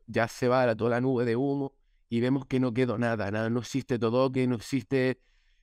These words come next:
eh, le-, parte de las manchas, no existe parte de la laguna, todo eso quedó en una mon-, en,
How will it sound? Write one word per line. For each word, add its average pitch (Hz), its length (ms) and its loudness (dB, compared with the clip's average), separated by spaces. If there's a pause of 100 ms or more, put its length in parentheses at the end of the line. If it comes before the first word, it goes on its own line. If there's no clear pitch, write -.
(160)
eh, 123 400 2
le-, 117 240 0
parte 127 380 0
de 131 60 2
las 123 120 0
manchas, 131 480 0
no 131 80 -2
existe 135 380 -4
parte 123 300 0
de - 20 2
la 123 100 2
laguna, 127 420 0
todo 127 200 0
eso 127 160 -6
quedó 139 440 2
en 123 140 0
una 135 160 0
mon-, 131 240 -2
en, 131 320 -4